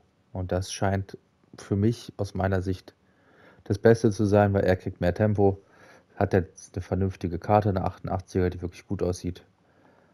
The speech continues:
Und wir schauen uns mal das gesamte Team an. Müssen wir ein bisschen laden. Aber hier schauen wir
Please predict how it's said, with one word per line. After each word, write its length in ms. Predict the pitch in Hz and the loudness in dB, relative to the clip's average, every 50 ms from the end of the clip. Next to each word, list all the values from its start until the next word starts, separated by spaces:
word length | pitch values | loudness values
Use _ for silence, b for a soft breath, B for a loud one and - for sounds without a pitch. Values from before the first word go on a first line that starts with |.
| b b b | b b b
Und 260 | - 101 98 92 - | -4 -2 -2 -2 -4
wir 80 | - 98 | -6 -6
schauen 240 | - - 98 95 92 | -2 0 2 2 2
uns 180 | 90 87 - | 0 -4 -6
mal 160 | - 87 85 85 | -6 -4 -2 -2
das 280 | 85 85 82 - - _ _ _ _ | -2 -4 -4 -6 -18 _ _ _ _
gesamte 520 | - 95 87 - 95 92 101 107 - 98 87 | -8 -6 -2 0 0 0 0 0 -2 -4 -6
Team 280 | - - 85 82 82 | -4 -6 -6 -6 -4
an. 180 | 85 92 123 180 - - _ _ _ _ _ _ _ _ _ _ _ _ _ _ b b b b b b - | -2 -2 -2 -4 -6 -10 _ _ _ _ _ _ _ _ _ _ _ _ _ _ b b b b b b -14
Müssen 220 | 92 87 - - | -14 -12 -8 -6
wir 60 | 92 90 | -6 -4
ein 60 | 85 | -4
bisschen 260 | 90 87 - 92 85 | -6 -8 -8 -8 -8
laden. 520 | 85 92 92 95 98 104 117 123 127 127 117 107 101 _ _ b b b b b b b b b b b _ _ _ _ _ _ _ - | -6 -6 -4 0 2 2 2 2 2 -2 -6 -8 -16 _ _ b b b b b b b b b b b _ _ _ _ _ _ _ -8
Aber 240 | - 98 92 92 92 | -6 -4 -2 -2 -2
hier 300 | 92 95 98 101 95 92 | -2 0 0 0 0 0
schauen 420 | - - - 95 92 90 92 90 | -4 -8 -10 -8 -8 -6 -6 -6
wir 200 | 90 87 87 87 | -6 -8 -8 -10